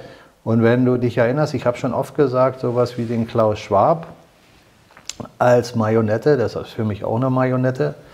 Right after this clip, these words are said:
in seiner Funktion, der hat da Dinge, äh, äh, erklärt und sein, seine, seine Berater um ihn herum noch, noch im größeren Maße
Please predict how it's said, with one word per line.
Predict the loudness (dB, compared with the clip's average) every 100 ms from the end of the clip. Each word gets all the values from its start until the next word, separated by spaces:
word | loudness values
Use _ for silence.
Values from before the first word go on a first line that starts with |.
| -20 -20 -20 -20 -2
in | 4 6 4 2
seiner | 0 2 4 4 4 2 0 -2
Funktion, | 0 0 -2 0 2 2 0 -6 -16 -20 -20 -10
der | 2 4 4
hat | 4
da | 4 4
Dinge, | 4 2 2 0
äh, | -2 -4 -6 -4 -4 -4 -8 -12 -6
äh, |
erklärt | -4 -2 2 6 6 4
und | 2 0 0
sein, | 0 0 2
seine, | 2 2 2
seine | 0 2 2
Berater | 2 2 2 2 4 4 2
um | 2
ihn | 2 4
herum | 4 6 6 4 0 -6 -2
noch, | 0 0 -6 -12 -6
noch | -6 -4
im | -8 -6
größeren | -2 2 2 2 0 0
Maße | 0 0 -2 -4